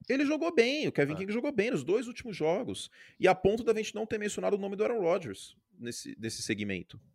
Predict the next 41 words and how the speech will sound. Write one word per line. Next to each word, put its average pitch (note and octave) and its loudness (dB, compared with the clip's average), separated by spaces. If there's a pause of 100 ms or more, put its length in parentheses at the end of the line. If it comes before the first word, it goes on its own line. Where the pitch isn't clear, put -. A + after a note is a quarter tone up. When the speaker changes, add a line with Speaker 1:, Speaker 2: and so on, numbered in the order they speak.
(1800)
Speaker 1:
Pe-, G#2 -2
joga C#3+ 6
Vikings D#3 4
e D3 -8
Packers C#3 2
e C#3 -8
a - -6
gente C3 -8
ainda C#3+ -2
não C#3+ -8
falou C3+ 0
no C3+ -2
Aaron C3 -2
Rodgers. B2+ -4
Speaker 2:
É, G#2+ -4
Speaker 1:
Isso - -8
é - -2
um B2+ -2
Speaker 2:
é. - -2
Speaker 1:
excelente D3+ 2
sinal G#2+ -2
pra G#2+ -4
Green A2 -10
Bay. - -10 (240)
Speaker 2:
Exatamente. F#2+ -20 (520)
Speaker 1:
E G2+ -4
é D3 -2
isso. - -8 (840)
Speaker 2:
Muito C#4+ 2
bem. D3 6
Também F#3+ 8
nesse E3+ 8
horário, C#3 12
às B2 8
três C#3 6
da C3+ 10
tarde, B2+ 4
tem C#3 2
Colts C3 8
e D3 4
Bills. A3 4